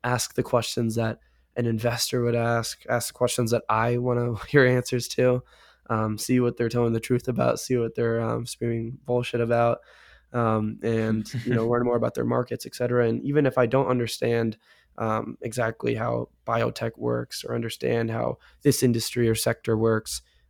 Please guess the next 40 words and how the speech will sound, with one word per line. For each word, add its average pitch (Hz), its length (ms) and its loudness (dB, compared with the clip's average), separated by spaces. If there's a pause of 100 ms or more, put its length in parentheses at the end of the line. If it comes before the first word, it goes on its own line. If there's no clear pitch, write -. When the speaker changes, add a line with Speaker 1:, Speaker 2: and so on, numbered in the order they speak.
Speaker 1:
um, 110 200 -2
the 117 80 0
podcast 131 640 2
is 120 180 -2
a 117 80 -2
nice 120 340 0
place 123 320 0
to - 80 -8
ask 143 380 0
those 113 200 -2
stupid 113 340 -6
questions. - 500 -8
So 127 140 2
I've 147 100 4
be-, 180 140 2
I've 147 160 2
become 160 260 0
very 147 240 6
good 135 120 4
at, 127 100 4
like, 120 140 0
just 123 140 -4
asking 120 300 -6
questions, - 360 -12
I - 80 -12
think - 160 -18
I - 40 -16
should - 160 -20
say. - 120 -14 (960)
Um, 113 480 2 (340)
and, 117 580 0 (120)
um, 113 320 -4
hearing, 113 500 0
you 113 60 -4
know, 113 180 -4
the 113 120 -12
founders' 113 460 -4
stories, 113 540 -4
et 117 80 -14
cetera. 113 460 0